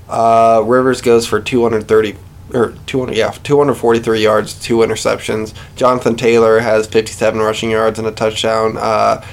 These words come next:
T Y Hilton finally got involved with, uh, six catches for sixty-nine yards. Uh, Colts dropped to three and two.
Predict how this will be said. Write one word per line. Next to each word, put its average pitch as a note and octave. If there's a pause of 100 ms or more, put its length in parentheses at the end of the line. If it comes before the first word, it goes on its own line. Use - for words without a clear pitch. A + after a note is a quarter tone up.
(100)
T F3
Y F#3+
Hilton C#3+
finally A2+
got A2
involved A2
with, G#2+
uh, G#2
six A#2+
catches G2+
for -
sixty-nine G#2
yards. G#2+ (360)
Uh, A2
Colts C#3
dropped B2
to A2+
three B2
and A#2
two. B2+